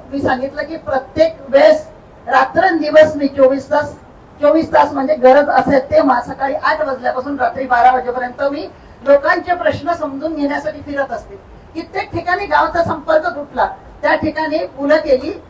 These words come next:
अशा अठरा पुलं केली. पण सगळ्यात पहिले पूल होता तो कवठा, कवठ्याचा होता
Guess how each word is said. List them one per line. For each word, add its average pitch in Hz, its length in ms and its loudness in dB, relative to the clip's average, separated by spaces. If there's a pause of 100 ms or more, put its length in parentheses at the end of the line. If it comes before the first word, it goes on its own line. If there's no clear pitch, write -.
(100)
अशा 330 260 2
अठरा 359 640 2
पुलं 294 260 2
केली. 233 360 -8 (280)
पण 330 100 2
सगळ्यात 349 600 2 (140)
पहिले 330 260 6
पूल 302 240 -2
होता 269 460 2
तो 311 60 -2
कवठा, 277 400 2
कवठ्याचा 277 640 0
होता 262 400 0